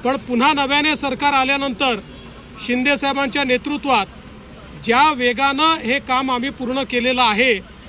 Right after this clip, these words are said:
हे आपल्या सगळ्यांच्या नजरेसमोर आहे. त्यामुळे खऱ्या अर्थानं महायुतीच्या सरकारमध्येच सुरू केलं आणि महायुतीच्याच सरकारने हे काम पूर्ण केलेलं आहे. शंभर टक्के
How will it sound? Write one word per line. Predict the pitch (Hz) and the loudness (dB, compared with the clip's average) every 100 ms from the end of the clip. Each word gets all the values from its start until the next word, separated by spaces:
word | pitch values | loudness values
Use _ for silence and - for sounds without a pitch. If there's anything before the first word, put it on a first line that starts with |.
| - - - | -20 -16 -4
हे | |
आपल्या | 233 226 262 | -4 -2 -2
सगळ्यांच्या | 247 240 214 262 220 285 | -2 -2 0 -2 -2 -2
नजरेसमोर | 247 202 254 269 269 254 | -2 -2 -2 -2 -4 -2
आहे. | 262 240 277 - - - - - - - - - | 2 2 2 0 -10 -20 -20 -20 -20 -20 -6 0
त्यामुळे | 247 254 294 311 359 - - - - - - - - | 0 2 4 4 0 -6 -20 -20 -20 -20 -20 -18 -6
खऱ्या | 233 285 302 | 0 2 2
अर्थानं | 277 262 277 294 311 | 0 -2 0 2 0
महायुतीच्या | 262 226 214 302 269 262 - 285 277 294 311 302 | -2 -2 2 2 0 -6 -4 -4 -2 0 2 2
सरकारमध्येच | - 247 220 285 285 262 311 320 | -4 -8 -2 0 0 0 0 -2
सुरू | - 277 269 | -6 -6 -4
केलं | 285 269 262 302 339 - - - - - | -2 -2 2 2 0 -8 -20 -20 -20 -6
आणि | 247 285 | -2 0
महायुतीच्याच | 247 233 285 277 226 285 - 311 339 - | 0 2 2 -2 -4 -4 0 0 0 -2
सरकारने | 294 277 277 277 285 262 | -4 0 0 2 2 2
हे | 262 | 2
काम | 269 262 | -2 -4
पूर्ण | 247 254 254 | -4 -4 -4
केलेलं | 254 240 247 247 | -2 0 0 2
आहे. | 220 240 285 - - - - - - | 2 2 2 -2 -18 -20 -20 -20 -16
शंभर | - - 233 240 285 | -10 -4 -2 0 0
टक्के | 302 285 - 302 | 0 -2 2 2